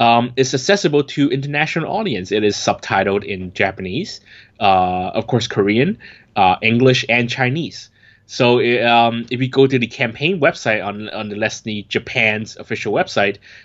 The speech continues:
uh, you will find all the language versions that you need, um, um, and, uh, the YouTube links to all four parts of the show.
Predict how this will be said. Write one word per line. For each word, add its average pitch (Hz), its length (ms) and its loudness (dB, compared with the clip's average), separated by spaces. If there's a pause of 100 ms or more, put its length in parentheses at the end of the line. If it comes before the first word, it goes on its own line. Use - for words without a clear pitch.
(140)
uh, 110 220 6
you 117 100 0
will 127 80 2
find 117 400 -4 (260)
all 123 160 2
the 120 120 -2
language 104 280 -2
versions 101 580 -2
that 95 180 -4
you 95 100 -8
need, 120 460 0
um, 90 640 -2 (100)
um, 92 380 2
and, 104 360 2
uh, 104 220 6
the 110 80 0
YouTube 135 400 2
links 92 240 -8
to 104 120 0
all 110 140 6
four 113 220 2
parts 127 300 0
of 117 40 -2
the 117 60 0
show. - 240 -6